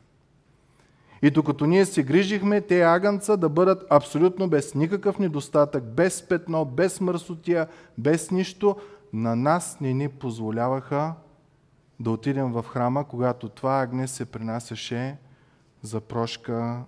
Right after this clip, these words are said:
на грехове. И се стигна до момент, дали с право, дали не с право, но казваха, че за нас, овчарите, е забранено да бъдем свидетели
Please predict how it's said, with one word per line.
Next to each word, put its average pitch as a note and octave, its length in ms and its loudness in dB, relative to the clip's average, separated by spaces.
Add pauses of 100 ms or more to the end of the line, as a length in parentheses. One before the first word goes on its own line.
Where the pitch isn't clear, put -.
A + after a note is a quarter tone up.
на A2+ 560 -4 (600)
грехове. G#2+ 520 -10 (1300)
И B2+ 100 -4
се B2+ 120 -6
стигна E3 340 4
до C#3+ 120 0
момент, D3+ 560 2 (1300)
дали C#3 260 6
с - 160 -6
право, D#3 300 6
дали D3 240 4
не D3+ 200 2
с C#3+ 300 -8
право, D#3 300 6
но D#3 160 0
казваха, D#3 500 4
че E3 160 -6
за C3 180 0
нас, C#3+ 280 2
овчарите, D3 680 2
е E3 60 2
забранено B2+ 760 0
да C3+ 180 -2
бъдем C3+ 340 0
свидетели A#2+ 920 -4